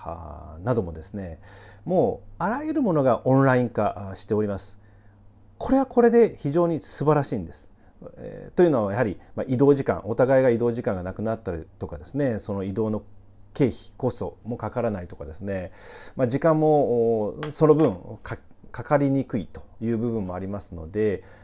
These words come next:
まあ、非常にいい、効果的、いい、いい面が、あ、多々あります。で、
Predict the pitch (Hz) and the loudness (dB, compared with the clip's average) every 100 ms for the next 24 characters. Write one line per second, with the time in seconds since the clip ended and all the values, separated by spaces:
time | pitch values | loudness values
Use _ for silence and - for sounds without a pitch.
0 | - 156 160 196 185 165 131 151 127 113 | -6 -4 -2 -2 -2 -4 -4 -6 -6 -10
1 | - - 143 131 101 - - - - 104 | -4 0 2 2 -2 -12 -18 -18 -12 -10
2 | 92 85 76 76 73 - - 123 131 110 | -8 -8 -10 -14 -16 -18 -10 -2 0 0
3 | 80 80 - - 95 85 139 139 98 104 | -4 -10 -16 -16 -14 -10 -6 -4 -4 -4
4 | 101 - - - - - - - 143 175 | -8 -12 -20 -20 -20 -20 -20 -10 0 0